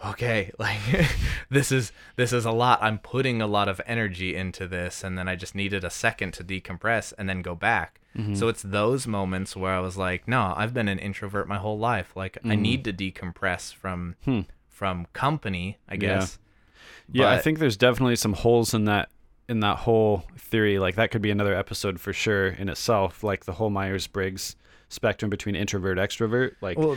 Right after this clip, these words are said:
Speaker 2: everyone
Speaker 1: definitely.
Speaker 2: says it's a spectrum, but, like, I feel like there's so many times when there's direct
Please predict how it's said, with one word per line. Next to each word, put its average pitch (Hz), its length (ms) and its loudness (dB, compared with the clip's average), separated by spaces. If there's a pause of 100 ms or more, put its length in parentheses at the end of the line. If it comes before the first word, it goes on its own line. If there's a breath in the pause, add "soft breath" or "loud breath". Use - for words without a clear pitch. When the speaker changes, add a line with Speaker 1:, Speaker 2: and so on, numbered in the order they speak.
(120)
Speaker 2:
everyone 139 320 6
Speaker 1:
definitely. - 20 4
Speaker 2:
says 123 260 4
it's 120 120 0
a 104 60 -2
spectrum, 117 540 0
but, - 140 0
like, 98 260 2
I 104 120 -2
feel 139 220 2
like 135 180 4
there's 113 180 0
so 123 300 2
many 120 220 2
times 110 540 0 (380 soft breath)
when 110 160 2
there's 104 240 0
direct 110 720 0